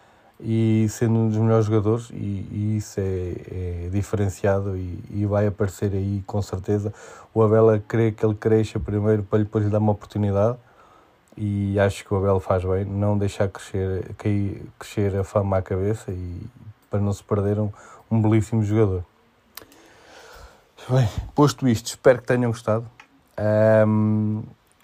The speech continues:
fiquem a aguardar as vossas questões, ahm, sugestões também, caso tenham aí sugestões para mudar também. Fiquem atentos,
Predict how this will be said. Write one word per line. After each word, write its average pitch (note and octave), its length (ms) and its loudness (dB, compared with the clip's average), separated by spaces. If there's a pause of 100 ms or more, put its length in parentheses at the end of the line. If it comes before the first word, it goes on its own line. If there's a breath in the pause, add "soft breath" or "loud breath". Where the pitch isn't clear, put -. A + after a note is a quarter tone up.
(240)
fiquem A2+ 480 -2
a A2 60 6
aguardar G#2+ 420 4
as G2+ 140 0
vossas G#2 360 -2
questões, - 600 -6 (200)
ahm, G#2 800 -2
sugestões A2 640 -2
também, G#2+ 500 -2
caso - 280 -4
tenham G#2+ 220 -2
aí G2+ 80 -2
sugestões G#2 460 -6
para - 140 -6
mudar G2+ 360 -2
também. G#2 400 -4 (1160 loud breath)
Fiquem A2 360 0
atentos, A#2+ 500 0